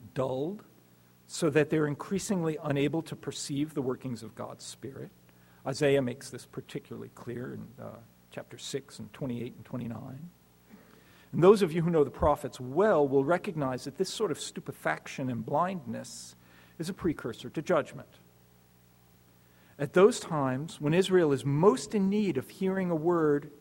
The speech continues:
from God and repenting, they have also rendered themselves least able to hear that word.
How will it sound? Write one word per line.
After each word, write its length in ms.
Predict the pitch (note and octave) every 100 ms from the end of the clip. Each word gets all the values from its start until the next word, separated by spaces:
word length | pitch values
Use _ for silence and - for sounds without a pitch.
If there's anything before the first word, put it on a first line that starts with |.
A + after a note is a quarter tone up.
| -
from 260 | - D#3 B2+
God 500 | D3+ F3+ C3 - - _ -
and 140 | D3+
repenting, 600 | A#2+ B2 B3 C#4+ A2+ A2 F3 _ _ _ _ _ _ _ _ -
they 200 | C#3+ F#3
have 140 | F#3+
also 320 | G#3+ - -
rendered 480 | B3 C#3 E3 F#3 F#3+
themselves 640 | G#3 G3 - B2 A#2+ B2 - -
least 340 | D3+ G3 -
able 320 | B2+ B2+ B2+ - -
to 80 | F3
hear 260 | - C3
that 180 | B2+ C3+ -
word. 360 | B1 A#1+ -